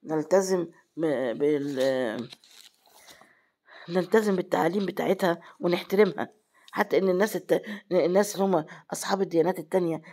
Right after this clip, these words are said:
بيجوا برضو يزوروا الأماكن، ال-، الأماكن الدينية بتاعت المسلمين. لما يشوفونا إحنا، آه، مش ملتزمين بال-، ب-، ب-، بأماكننا المقدسة،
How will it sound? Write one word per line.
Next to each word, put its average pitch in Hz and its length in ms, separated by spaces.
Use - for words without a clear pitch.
بيجوا 190 380
برضو 180 280
يزوروا 180 300
الأماكن، 170 480
ال-، 160 140
الأماكن 160 720
الدينية 165 360
بتاعت 165 320
المسلمين. 170 540
لما 196 240
يشوفونا 180 400
إحنا، 156 280
آه، 139 420
مش 185 260
ملتزمين 175 680
بال-، 175 320
ب-، 151 320
ب-، 131 160
بأماكننا 160 540
المقدسة، 175 600